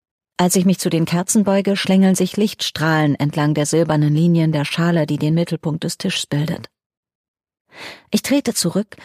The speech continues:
und werfe einen letzten prüfenden Blick auf das Tischtuch, die Gläser, die Platzsets, die acht nicht zusammenpassenden Stühle. Cat kommt herein. „Okay“, sagt sie. „Die Zwillinge schlafen. Sophie liegt im Bett und liest.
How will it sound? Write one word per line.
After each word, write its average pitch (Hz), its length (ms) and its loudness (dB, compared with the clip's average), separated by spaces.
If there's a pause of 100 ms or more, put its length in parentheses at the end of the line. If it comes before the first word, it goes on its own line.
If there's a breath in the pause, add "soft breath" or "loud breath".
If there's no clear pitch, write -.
(360 loud breath)
und 220 100 4
werfe 220 260 4
einen 185 220 6
letzten 214 400 2
prüfenden 175 540 0
Blick 156 340 -4
auf - 140 -6
das - 160 -8
Tischtuch, - 640 -4
die - 100 -12
Gläser, 160 640 0
die - 60 -18
Platzsets, - 840 -4
die 165 140 -2
acht - 300 -2
nicht 175 280 0
zusammenpassenden 175 760 0
Stühle. 143 420 -8 (1120)
Cat 214 240 0
kommt 139 240 -2
herein. 151 380 0 (1500 loud breath)
„Okay“, 226 420 2 (300)
sagt 165 320 0
sie. 160 220 -2 (480)
„Die 208 80 0
Zwillinge 220 380 6
schlafen. 165 420 -2 (720)
Sophie 269 460 4
liegt 208 220 2
im 170 120 4
Bett 175 240 2
und 160 160 2
liest. 151 400 0